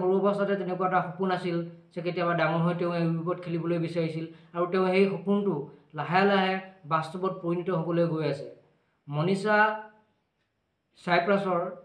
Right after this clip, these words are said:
এপনডিছ নামৰ এটা ক্লাবত দুবছৰৰ কাৰণে চুক্তিবদ্ধ হৈছে আৰু আগন্তুক বৰ্ষত আমি তেওঁক ইউৰোপত খেলা দেখা পাম। আৰু এইটো আমাৰ ভাৰতীয় ফুটবলৰ কাৰণে এটা বহুত ভাল খবৰ।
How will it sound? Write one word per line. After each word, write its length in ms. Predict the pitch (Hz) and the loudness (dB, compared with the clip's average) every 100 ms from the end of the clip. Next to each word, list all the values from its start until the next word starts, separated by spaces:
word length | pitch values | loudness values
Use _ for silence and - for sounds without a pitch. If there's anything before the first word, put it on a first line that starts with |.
| 160 | -14
এপনডিছ 460 | 170 190 190 190 196 | -4 0 2 2 2
নামৰ 160 | 190 185 | 0 -2
এটা 120 | 180 185 | -2 -2
ক্লাবত 380 | 175 175 170 175 - - _ _ _ | 2 2 4 2 -2 -14 _ _ _
দুবছৰৰ 500 | 139 156 185 196 208 208 | -8 0 2 4 4 4
কাৰণে 180 | 202 196 190 | 2 2 -2
চুক্তিবদ্ধ 420 | - 175 175 160 160 | -6 -4 -2 0 0
হৈছে 240 | 151 139 - - _ _ _ _ _ _ - | -2 -6 -12 -18 _ _ _ _ _ _ -6
আৰু 120 | 175 175 | 2 4
আগন্তুক 300 | 180 196 196 202 | 4 2 0 2
বৰ্ষত 320 | 208 190 208 - - 170 | 2 2 0 -2 -12 -8
আমি 120 | 185 180 | -4 2
তেওঁক 220 | 190 196 196 196 - _ _ _ _ _ _ _ _ _ _ _ _ - | 2 2 -2 -12 -20 _ _ _ _ _ _ _ _ _ _ _ _ -4
ইউৰোপত 360 | 180 185 202 196 | 0 2 2 0
খেলা 180 | 190 185 165 | 2 2 2
দেখা 160 | 160 160 | -2 -2
পাম। 160 | 156 135 123 - _ _ _ - | -2 -2 -6 -14 _ _ _ -6
আৰু 80 | 185 196 | 2 2
এইটো 120 | 202 208 | 4 2
আমাৰ 160 | 208 185 | 2 2
ভাৰতীয় 280 | 170 170 202 196 | 0 2 0 -2
ফুটবলৰ 340 | 175 190 196 196 | 0 4 4 4
কাৰণে 160 | 196 196 | 2 2
এটা 100 | 190 | 0
বহুত 160 | 190 - - | 0 -2 -2
ভাল 160 | 147 185 170 | 0 0 0
খবৰ। 220 | 160 143 | -4 -6